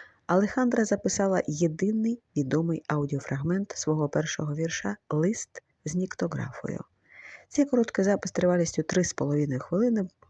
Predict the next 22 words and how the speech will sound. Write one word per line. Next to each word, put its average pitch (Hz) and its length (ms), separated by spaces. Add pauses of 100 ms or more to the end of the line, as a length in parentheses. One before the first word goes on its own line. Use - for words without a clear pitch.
(160)
було 240 180
презентовано 185 600
в 165 40
Центрі 175 280
мистецтва 156 520
та - 140
комунікації. - 840 (880)
Голос, 226 640
що - 280
долає 147 420
межі 123 260
часу. - 520 (1040)
Двадцять 247 320
четвертого 208 560
вересня 190 500
сімдесят 170 380
другого 143 360
року 185 280
відбулася 175 500
її 165 40
символична 175 520
зустріч - 520